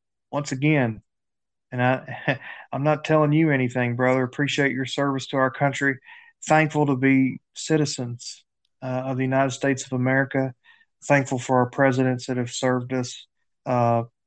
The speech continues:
you know, and all that on this day. It's a day of gratitude and thanksgiving.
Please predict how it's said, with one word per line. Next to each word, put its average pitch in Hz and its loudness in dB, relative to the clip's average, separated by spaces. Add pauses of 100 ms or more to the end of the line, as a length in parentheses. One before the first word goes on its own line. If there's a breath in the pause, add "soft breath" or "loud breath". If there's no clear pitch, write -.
(120)
you 135 -4
know, 117 -4
and 120 -6
all 120 2
that 120 4
on 120 -4
this 120 -4
day. 120 2 (180)
It's 127 -6
a 120 -4
day 127 2
of 123 -2
gratitude 127 2
and 117 -6
thanksgiving. 123 -2